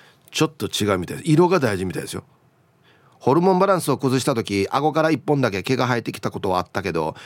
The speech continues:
それとは違うのよね。だったら生えたことないです、多分。うちの長男くんはお腹の左側に一本毛が生えていて、長さが十センチぐらいあるのよ。すごいね。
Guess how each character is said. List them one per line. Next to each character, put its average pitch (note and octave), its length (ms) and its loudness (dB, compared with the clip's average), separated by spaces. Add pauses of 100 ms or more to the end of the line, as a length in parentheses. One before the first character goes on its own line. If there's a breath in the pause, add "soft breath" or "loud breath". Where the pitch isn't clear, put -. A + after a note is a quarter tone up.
そ - 140 2
れ G3 80 4
と C#3+ 80 -2
は A2 140 0
違 C3+ 60 2
う C3+ 160 2
の G2+ 80 -2
よ E2 100 -2
ね。 A#2 320 0 (200 soft breath)
だ G#3 100 2
っ - 60 -8
た G3 100 2
ら F3+ 80 4
生 F#3 80 2
え F#3+ 40 -2
た F#3 100 -2
こ C#3 80 -2
と A#2+ 100 0
な C3 120 2
い A#2 40 -2
で F#2+ 80 -4
す、 - 120 -10
多 A2 120 0
分。 E2+ 260 -6 (840 loud breath)
う A3 80 0
ち D4+ 120 4
の A3+ 100 6
長 A#3+ 160 4
男 E3+ 200 2
く C3 80 -4
ん A2+ 140 2
は G2+ 200 2
お E3+ 60 2
腹 F3+ 220 2
の F#3+ 80 0
左 C3+ 240 2
側 A2 220 2
に A2+ 180 0
一 - 80 0
本 A#2 260 0
毛 B2+ 140 0
が B2 100 2
生 G#2+ 120 0
え G2+ 60 0
て G#2 140 0
い F2 60 0
て、 E2+ 260 -6 (220 loud breath)
長 E3 240 2
さ E3 120 0
が D3+ 140 2
十 E3 220 2
セ C#4+ 280 2
ン D4 100 2
チ F#4+ 120 2
ぐ G4 100 6
ら C4+ 100 4
い - 20 4
あ E3+ 40 4
る D#3+ 60 2
の D#3 120 4
よ。 G2+ 140 0
す - 140 0
ご D4 140 6
い - 20 6
ね。 D3 180 4